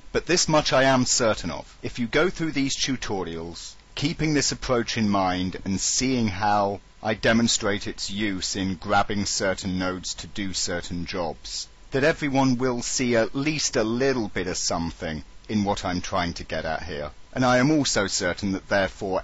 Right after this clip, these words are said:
everyone can find something that is going to help them improve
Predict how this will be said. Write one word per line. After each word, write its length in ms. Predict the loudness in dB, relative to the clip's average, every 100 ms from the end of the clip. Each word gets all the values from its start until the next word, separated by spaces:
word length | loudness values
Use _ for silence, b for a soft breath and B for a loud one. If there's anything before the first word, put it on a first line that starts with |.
| 0
everyone 680 | -2 -2 -6 -2 -2 -2 -6 -12 -14 -4
can 300 | 2 4 4
find 380 | 2 2 4 2
something 600 | 4 4 4 2 -2 0
that 120 | -2 -2
is 240 | -4 -4
going 320 | -2 0 0 -2
to 80 |
help 300 | -4 -4 -4
them 140 | -4 -4
improve 760 | -4 -6 -8 -6 -6 -8 -12